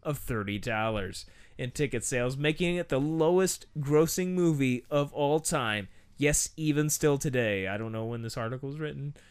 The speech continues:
<laughs> but the dubious honor became a key part of marketing plan when the title was acquired by Go Digital for distribution in twenty twelve, when the company's marketing director told The Hollywood Reporter, "I'm confident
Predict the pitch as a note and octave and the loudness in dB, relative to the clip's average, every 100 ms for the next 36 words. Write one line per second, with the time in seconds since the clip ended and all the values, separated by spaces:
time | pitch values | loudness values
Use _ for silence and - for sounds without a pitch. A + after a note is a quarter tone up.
0 | - - D3 - F3+ D3 G3 F3+ G3 F#3+ | -12 -8 -8 -2 -2 6 8 8 4 -6
1 | C#4 E4 - - - - - D3 D#3+ F#3 | -10 -12 -12 -14 -14 -18 -4 2 4 4
2 | G3+ G3 - E3+ F3+ F3 E3 E3 F3 E3 | 6 6 6 4 4 4 2 2 2 2
3 | D3+ - A3+ G#3 F#3 F3 D#3 D3+ D#3 E3 | 0 0 2 4 6 6 2 0 2 2
4 | F3+ F3 C3+ - D3 B2+ B2 A#2+ - - | 2 0 -4 -4 -2 0 -2 -4 -14 -20
5 | - D3+ D#3 D3 E3+ F3+ F3 E3+ D3+ - | -6 -2 0 2 4 4 2 2 0 2
6 | F3 F3 E3+ E3 D3+ F3 F#3 G#3+ F3 F#3+ | 4 4 4 4 6 4 6 4 4 2
7 | F3+ F3+ E3+ F#3 - F3+ E3+ G3+ - E3 | 2 2 4 4 4 0 2 0 0 -2
8 | D3+ F#3 F3+ E3+ - G3 F3 E3 D3+ D#3 | 0 0 0 0 2 4 6 4 2 2
9 | D3+ D3 F#3 F3+ E3+ D#3+ D#3+ F3 F3 D#3 | 2 0 0 0 -2 -2 0 0 -2 -2
10 | D3 C#3+ D3 C3+ E3 E3 C#3+ - B2+ F3 | 0 0 -2 -2 0 0 -2 -2 -2 -4
11 | F#3 F#3 F3+ D3 G#2 G2 - - - - | -4 -6 0 0 0 -4 -8 -20 -20 -6
12 | G#2+ C3+ D3+ G3 F#3+ F3+ G#2 G2+ | -2 0 -2 -4 -4 -4 -6 -8